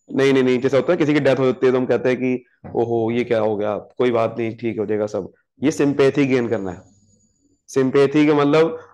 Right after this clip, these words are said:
आप एक dawn कर रहे हो सिर्फ, Empathy में आप सामने वाले को समझ रहे हो और उसके impression को match कर पा रहे हो।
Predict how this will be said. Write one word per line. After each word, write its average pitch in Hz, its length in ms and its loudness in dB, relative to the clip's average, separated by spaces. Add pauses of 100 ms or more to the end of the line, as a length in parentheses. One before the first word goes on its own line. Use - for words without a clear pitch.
आप 143 460 2
एक 131 260 0
dawn 147 280 2
कर 120 160 2
रहे 107 120 0
हो 107 60 0
सिर्फ, - 240 -10 (280)
Empathy 143 500 2
में 190 340 2 (360)
आप 131 140 2
सामने 131 300 0
वाले 131 180 2
को 160 100 2
समझ 123 360 -4
रहे 120 160 2
हो 156 220 4
और - 320 -2
उसके 143 260 -2
impression 135 440 0
को 135 80 2
match 113 200 0
कर 101 160 -8
पा - 120 -10
रहे - 140 -20
हो। - 60 -20